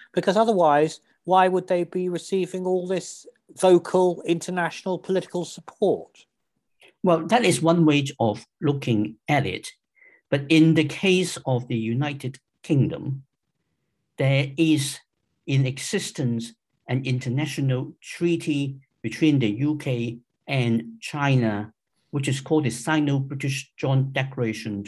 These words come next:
Speaker 2: on the Future of Hong Kong, nineteen eighty-four, that was registered at the United Nations as a international, as an international treaty. Now, the Chinese government claims that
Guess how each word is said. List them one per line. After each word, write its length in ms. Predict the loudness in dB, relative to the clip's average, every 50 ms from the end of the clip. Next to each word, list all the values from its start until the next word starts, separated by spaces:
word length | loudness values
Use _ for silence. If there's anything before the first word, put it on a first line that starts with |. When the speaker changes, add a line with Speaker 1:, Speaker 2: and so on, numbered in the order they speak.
| -8
Speaker 2:
on 100 | -6 -4
the 60 | -4 -4
Future 420 | -4 -2 0 0 0 0 -2 -4 -4
of 140 | -6 -8 -8
Hong 260 | -8 -8 -8 -8 -8 -8
Kong, 540 | -2 2 4 4 6 6 4 4 4 2 0 -4 -10 -20 -20 -20 -20 _ _ _
nineteen 480 | 0 0 2 0 0 -2 -4 -6 -4 -4
eighty-four, 840 | -6 -8 -8 -8 -8 -6 -6 -6 -8 -4 0 4 6 6 6 6 4
that 140 | 4 0 -2
was 160 | -4 -6 -4 -2
registered 460 | -2 0 0 0 -2 0 -2 -4 -4 -4
at 160 | -8 -8 -8
the 80 | -8
United 540 | -10 -8 -6 -4 -2 0 0 0 0 0 2
Nations 680 | 4 4 4 4 2 2 0 -2 -4 -4 -6 -8 -10 -16 _ -20 -20 _ -6 -4
as 200 | -4 -4 -4 -6 -8
a 180 | -6 -8 -8 -10 -8 -4
international, 640 | -2 -2 -2 -2 -4 -6 -6 -6 -4 -4 -4 -2 -2
as 140 | 0 2 2
an 80 | 4
international 500 | 4 4 2 0 -2 -2 0 0 0 0
treaty. 460 | 2 2 2 2 2 2 -2 -6 -10 _ _ _ _ _ _ _ _ _ -20 -20 -20 _ _ _ _
Now, 80 | -4 -4
the 100 | -4 -4
Chinese 540 | -6 -6 -4 0 2 4 4 4 2 0 0
government 480 | 0 0 2 4 4 4 4 4 4
claims 300 | 2 0 0 0 0 0
that 180 | 0 -2 -2 -2